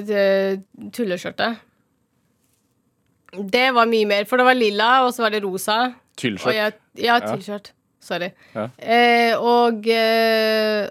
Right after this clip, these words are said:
Speaker 1: og så hadde jeg på caps i tillegg. Det var liksom sånn street style med sånn prinsesse-vibe.
Speaker 2: Ja.
Speaker 1: Urban style
Speaker 2: Men
Speaker 1: med
Speaker 2: visste du på forhånd at dette her kommer til å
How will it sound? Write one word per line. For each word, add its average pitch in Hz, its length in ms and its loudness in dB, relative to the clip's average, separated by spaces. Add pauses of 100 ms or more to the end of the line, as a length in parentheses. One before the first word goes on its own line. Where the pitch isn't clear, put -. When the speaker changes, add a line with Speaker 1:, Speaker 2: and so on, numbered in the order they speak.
Speaker 1:
og 233 100 -4
så 269 100 2
hadde 240 160 2
jeg - 20 -20
på 214 140 -10
caps 226 260 -6
i 233 60 -8
tillegg. 208 320 -2
Det 262 80 4
var 302 100 4
liksom 277 220 -4
sånn 269 160 -2
street 233 340 -6
style 214 640 0
med 208 320 -2
sånn 208 180 -6
prinsesse-vibe. 175 1160 -4 (240)
Speaker 2:
Ja. 101 200 -2 (680)
Speaker 1:
Urban 190 300 -2
style 180 400 -2
Speaker 2:
Men 180 180 -4
Speaker 1:
med 131 80 -4
Speaker 2:
visste - 320 -8
du 98 120 -2
på 113 120 -6
forhånd 90 300 0
at 87 100 -6
dette - 240 -6
her 101 80 0
kommer 98 240 -8
til 90 160 -8
å 90 240 -4